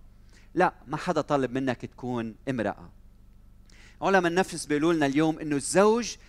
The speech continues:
بيميل أكثر نحو الاستقلالية، أما الزوجة بتميل نحو الاقتراب والاشتراك والاهتمام بعالم الآخر.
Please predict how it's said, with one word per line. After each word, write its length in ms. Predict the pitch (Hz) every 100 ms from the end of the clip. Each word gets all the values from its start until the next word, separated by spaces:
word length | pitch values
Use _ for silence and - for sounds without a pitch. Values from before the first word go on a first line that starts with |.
| - - -
بيميل 460 | 165 180 269 247
أكثر 420 | 226 - - 190
نحو 280 | 202 - 190
الاستقلالية، 1080 | 170 175 - 180 175 165 175 208 214 247 247 - - -
أما 200 | 165 175
الزوجة 840 | 160 - 127 190 220 165 208 214 202 - - -
بتميل 600 | 147 156 180 202 202 180
نحو 300 | 165 - 156
الاقتراب 800 | 147 - - 170 165 196 208 180
والاشتراك 800 | 151 156 - - 165 180 208 220 - - -
والاهتمام 720 | 196 214 180 - 175 190 208
بعالم 400 | 175 156 185 165
الآخر. 480 | 156 151 135 -